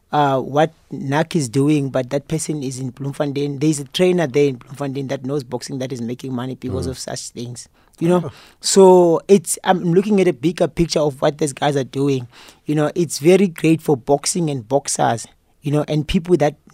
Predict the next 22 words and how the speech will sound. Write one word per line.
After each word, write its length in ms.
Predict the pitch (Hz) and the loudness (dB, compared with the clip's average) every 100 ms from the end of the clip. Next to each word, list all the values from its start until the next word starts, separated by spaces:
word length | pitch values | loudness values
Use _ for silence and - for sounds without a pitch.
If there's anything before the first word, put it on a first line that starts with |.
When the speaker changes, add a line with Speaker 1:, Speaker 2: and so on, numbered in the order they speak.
| - | -6
Speaker 1:
know 460 | 131 147 156 151 - - - _ | 0 4 4 2 -4 -20 -20 _
or 160 | 147 131 | 0 0
live, 460 | 120 147 147 135 - _ _ _ | 0 0 0 -4 -20 _ _ _
uh, 260 | 139 135 120 | -6 -4 -4
within 380 | 135 139 156 147 | -4 -2 -2 -2
boxing 600 | 123 123 - 147 127 127 - _ - | -2 -4 -6 -8 -8 -10 -14 _ -16
Speaker 2:
Mm. 240 | 98 82 78 _ - | -12 -12 -14 _ -4
Speaker 1:
to 360 | 175 156 143 - | 0 0 -2 -6
make 500 | - 139 123 160 160 | -6 -4 -2 -2 -2
living 360 | 147 135 139 127 | -2 -2 -4 -4
and 160 | 120 | -4
make 180 | 135 143 | -4 -4
money 220 | 131 135 | -4 -4
and 100 | 123 | -4
get, 240 | 127 160 - | -2 -4 -2
and 220 | 151 135 | -2 0
be 80 | 139 | 0
respected. 720 | 139 - - 156 - 151 127 | -2 -4 -6 -6 -2 -2 -2
Now, 280 | 151 180 190 | 2 4 4
if 180 | 175 160 | 2 0
you 100 | |
are 80 | 165 | 0